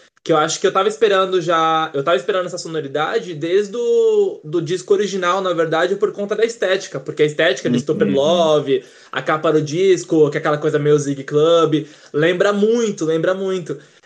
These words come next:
Speaker 1: E aí chegou o som, veio um pop bem radiofônico, na real, né? E aí tinha aqueles rumores de soul no disco e tal, então tava esperando um bate-panela que não veio aí.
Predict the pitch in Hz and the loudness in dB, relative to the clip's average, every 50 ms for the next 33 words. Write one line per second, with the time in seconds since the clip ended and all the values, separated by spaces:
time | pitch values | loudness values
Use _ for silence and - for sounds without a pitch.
0 | _ - 160 160 165 160 156 160 165 170 180 165 - 202 185 165 185 190 180 147 | _ 0 2 2 2 4 4 2 2 2 0 2 2 2 2 4 4 2 2 2
1 | - 202 180 196 208 185 214 214 220 220 214 226 226 226 - 175 220 208 214 226 | 2 0 0 0 0 2 2 4 2 2 2 0 -2 0 0 0 2 2 2 2
2 | 214 254 254 262 - 285 277 254 214 - - 165 156 156 160 156 147 139 135 131 | 2 2 2 2 2 2 4 4 2 0 -2 0 0 0 2 2 0 0 0 0
3 | 135 143 151 - - _ _ - 165 156 160 170 165 - - 185 175 180 185 180 | 0 0 0 -2 -6 _ _ 0 2 4 4 4 2 2 0 0 2 2 0 0
4 | 156 165 175 165 165 170 170 170 156 147 180 170 - - 165 175 190 190 170 147 | 0 -2 0 4 4 6 6 4 2 0 -2 -2 0 2 4 6 6 6 4 2
5 | - 156 156 156 147 147 147 170 185 170 165 - - 156 147 - 156 156 156 156 | 0 -2 -2 -2 -2 -2 0 2 2 2 0 -2 -4 -6 -4 -2 0 0 0 0
6 | 165 170 170 196 208 226 - - 214 190 180 180 160 151 151 151 151 - - 156 | -2 -2 -2 -2 -2 -2 0 0 0 0 0 0 -2 -2 -2 -4 -4 -6 -6 -4
7 | 151 151 160 170 180 175 - 196 185 185 214 226 208 240 240 247 254 240 180 156 | -2 -2 -2 -2 -2 -4 -6 -8 -6 -4 -4 0 2 2 2 4 4 4 2 2
8 | 147 | 2